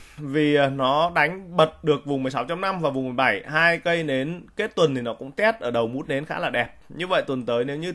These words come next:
trong trường hợp nó thêm một đến hai cây nến mà test mười bảy không thủng nữa, ờ, thì khả năng cao là H H V sẽ tiếp tục, ờ, chiến đấu và tiếp tục kéo lên. G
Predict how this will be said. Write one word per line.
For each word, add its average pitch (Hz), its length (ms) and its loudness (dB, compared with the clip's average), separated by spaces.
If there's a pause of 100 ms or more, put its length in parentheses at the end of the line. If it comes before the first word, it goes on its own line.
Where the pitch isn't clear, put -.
trong 170 160 -2
trường 143 160 -4
hợp 127 240 -2
nó 117 220 -6
thêm 165 220 0
một 131 200 -2
đến 123 120 -8
hai 156 140 -2
cây 156 120 -4
nến 135 180 -4
mà 147 60 -6
test 180 220 -2
mười 135 100 -6
bảy 110 200 -2
không 143 180 -10
thủng 120 220 -6
nữa, 160 200 -6 (460)
ờ, 165 260 2
thì 170 120 -2
khả 131 120 0
năng 147 220 -6
cao 170 280 2
là 131 100 -4
H 139 180 -6
H 170 140 -2
V 160 40 -4 (140)
sẽ 139 120 -6
tiếp 175 240 -8
tục, 143 140 -4 (160)
ờ, 117 240 -4
chiến 123 220 -6
đấu 123 200 0 (100)
và 120 200 -10
tiếp 160 140 -4
tục 151 160 -4
kéo 117 140 -2
lên. 156 180 0 (1500)
G 156 60 2